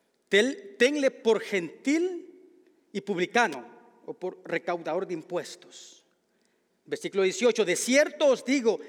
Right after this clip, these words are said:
que todo lo que atéis en la tierra será atado en el cielo, y todo lo que desatéis en la tierra será desatado en el cielo.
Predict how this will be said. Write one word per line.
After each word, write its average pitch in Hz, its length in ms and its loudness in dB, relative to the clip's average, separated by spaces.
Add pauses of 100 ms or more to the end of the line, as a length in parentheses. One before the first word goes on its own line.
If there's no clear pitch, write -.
(380)
que 214 120 4
todo 277 680 2
lo 202 180 2
que 190 120 -2
atéis 240 500 0
en 269 120 -6
la 233 100 -2
tierra 226 720 0 (520)
será 208 280 2
atado 262 500 2
en 202 140 0
el 185 80 -2
cielo, 247 380 0 (280)
y 214 100 -2
todo 254 600 2
lo 233 160 0
que 220 80 2
desatéis 208 580 0
en 214 80 -2
la 196 80 -2
tierra 175 320 -4
será 175 320 -2
desatado 202 720 -4 (580)
en 135 160 -12
el 135 120 -12
cielo. 202 420 0